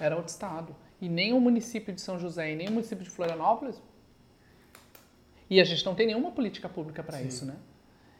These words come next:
Speaker 1: E, e daí me deram uma sugestão assim, "Ah, fala com a mãe da Giovana pra ver se ela não quer cremar."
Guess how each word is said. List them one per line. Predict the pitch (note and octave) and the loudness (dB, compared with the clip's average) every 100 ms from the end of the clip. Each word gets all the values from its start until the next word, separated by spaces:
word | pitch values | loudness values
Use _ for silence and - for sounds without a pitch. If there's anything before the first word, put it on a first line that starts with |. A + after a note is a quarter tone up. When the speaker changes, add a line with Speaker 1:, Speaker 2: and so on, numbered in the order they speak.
| _ - | _ -6
Speaker 1:
E, | D#3+ D#3 D#3 D#3 | -2 -2 -4 -8
e | F3 | -4
daí | E3+ E3+ E3+ F3 G3+ A#3 A3+ - | 0 2 2 0 0 -2 -4 -10
me | F#3+ | -4
deram | F#3 F#3 | 2 2
uma | G#3 | 2
sugestão | G3+ G3 G3 F#3+ G#3 | -4 -4 -4 -2 -4
assim, | G3+ | -4
"Ah, | D#4 | -6
fala | - C4+ | -2 -4
com | C4 | -2
a | |
mãe | A3+ A3+ | -4 2
da | G3 | 2
Giovana | E3+ D#3 F3 A#3 | 2 6 6 6
pra | A3 | 0
ver | G#3 | -4
se | G#3 | -4
ela | G#3+ | -4
não | G#3+ | -4
quer | G#3 G#3+ | -4 -4
cremar." | A3 G3+ F#3+ G3+ - | -2 -2 -2 -6 -8